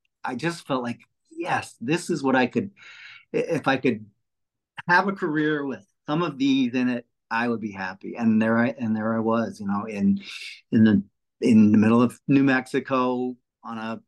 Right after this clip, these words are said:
pretty small independent film budget by, by, by Hollywood standards,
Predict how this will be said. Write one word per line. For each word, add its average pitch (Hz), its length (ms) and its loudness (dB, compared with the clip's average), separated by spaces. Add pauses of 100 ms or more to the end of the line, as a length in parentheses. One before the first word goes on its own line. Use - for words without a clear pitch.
(220)
pretty 151 240 -4
small 131 480 4
independent 127 460 2
film 127 240 2
budget 120 460 -2
by, 117 260 -4 (120)
by, 110 380 -8 (520)
by 104 140 -2
Hollywood 113 380 2
standards, 101 480 -4